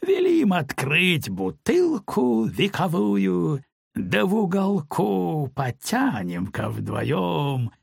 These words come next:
душистый ток, струю,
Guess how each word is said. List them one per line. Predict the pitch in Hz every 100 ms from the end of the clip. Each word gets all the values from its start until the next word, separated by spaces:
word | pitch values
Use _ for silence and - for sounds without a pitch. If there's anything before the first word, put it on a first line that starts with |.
| _
душистый | - 180 110 - - 127 98 - - - 98 - _
ток, | - 110 101 - - - - - _ _
струю, | - - - 131 135 139 143 143 131